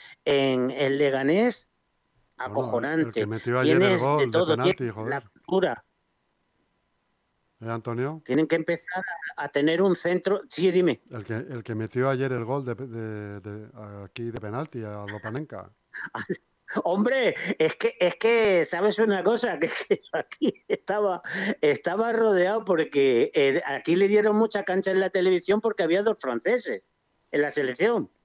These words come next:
Speaker 2: Claro.
Speaker 1: Había, estaba, eh, Laporte y, y de Norman. Y de Norman es bretón.
Speaker 2: Encima.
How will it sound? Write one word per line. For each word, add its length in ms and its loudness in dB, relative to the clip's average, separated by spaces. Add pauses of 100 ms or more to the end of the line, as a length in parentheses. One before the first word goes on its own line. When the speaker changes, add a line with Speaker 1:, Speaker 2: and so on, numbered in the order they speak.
Speaker 2:
Claro. 360 -18 (1400)
Speaker 1:
Había, 380 2
estaba, 500 -2
eh, 340 4
Laporte 640 0 (140)
y, 640 2
y 120 4
de 120 4
Norman. 480 0 (180)
Y 140 2
de 100 2
Norman 400 0
es 100 2
bretón. 560 2 (320)
Speaker 2:
Encima. 500 -8